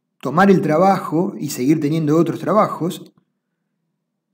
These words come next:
eh,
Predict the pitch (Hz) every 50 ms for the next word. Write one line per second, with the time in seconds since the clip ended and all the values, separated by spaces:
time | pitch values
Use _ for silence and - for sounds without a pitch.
0 | _ _ _ _ _ _ _ _ _ _ _ _ _ _ _ _ _ _ _ _
1 | _ _ _ _ _ _ _ _ _ _ _ _ _ _ _ _ _ _ _ _
2 | _ - - 175 170 165 160 160 160 160 156 156 151 147 147 147 147 - -